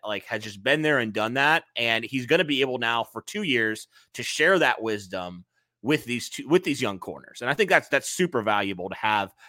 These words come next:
that kind of guy in your locker room. Um, but yeah, it's kinda similar in a way. I think it's, uh, I don't remember what the Justin Houston, like, money-wise, what it was, but it was a two-year deal. We actually talked about that on stream a little bit, Derek. It was like,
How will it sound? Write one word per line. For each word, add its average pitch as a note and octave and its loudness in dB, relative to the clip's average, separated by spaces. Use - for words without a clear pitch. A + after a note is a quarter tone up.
that A#2+ 4
kind A#2+ 0
of G#2+ -4
guy G2+ 0
in G#2 -6
your G2+ -6
locker G2+ -2
room. F#2+ -6
Um, F#2+ -4
but D#3+ 4
yeah, F#3+ 10
it's D#3+ -2
kinda A3 2
similar F#3+ 0
in E3+ 0
a D3 2
way. D3 4
I C3+ -6
think E3+ -4
it's, - -8
uh, A2 -2
I - 2
don't A3 2
remember F#3 -2
what D#3 -2
the D3 -6
Justin C#3 -4
Houston, B2+ -6
like, G2+ -6
money-wise, C3+ -2
what C3+ -2
it - -10
was, A#2+ 0
but A#2+ -6
it G2+ -8
was C#3+ 4
a D3 -6
two-year B2+ -4
deal. A2+ -4
We E3+ 10
actually G3+ 6
talked F3 4
about D3 0
that C3+ 0
on A2+ -8
stream E3 -6
a D3+ 0
little A#2+ 0
bit, A2 -4
Derek. G#2 -4
It A#2 -6
was G#2+ -6
like, G#2 -2